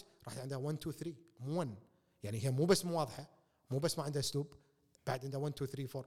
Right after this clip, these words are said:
كذي، باكج. وهذا اللي أقول لك، أنا إذا لاحظت ال-،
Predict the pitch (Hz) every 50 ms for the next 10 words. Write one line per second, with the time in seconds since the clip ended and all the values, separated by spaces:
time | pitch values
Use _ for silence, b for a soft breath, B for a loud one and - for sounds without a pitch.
0 | - - - 156 131 120 - - - - _ _ _ _ - - 123 143 139 -
1 | - 107 - - - - _ b b b b b b b b b b b b b
2 | b b b 139 117 104 165 202 226 226 214 220 190 175 143 147 135 151 135 135
3 | - - - 180 190 196 180 165 151 135 143 139 143 135 - - 180 - - -
4 | - 147